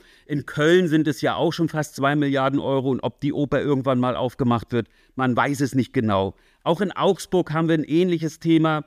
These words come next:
Zweitausendsechzehn sollte das Schwarzthea-, äh, das Staatstheater saniert werden für hundertsechsundachtzig Millionen Euro.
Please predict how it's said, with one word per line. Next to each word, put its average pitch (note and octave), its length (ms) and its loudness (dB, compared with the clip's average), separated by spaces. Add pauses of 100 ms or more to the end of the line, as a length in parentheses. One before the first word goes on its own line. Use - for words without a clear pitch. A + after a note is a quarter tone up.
(260)
Zweitausendsechzehn D#3 1000 0
sollte D3+ 280 0
das C#3 140 -2
Schwarzthea-, D3 540 -2
äh, B2 180 0
das A#2+ 180 -2
Staatstheater D3 680 -2
saniert C3+ 420 0
werden D3 140 0
für C3 200 -4
hundertsechsundachtzig C#3 1120 -2
Millionen D3 420 2
Euro. C3+ 440 0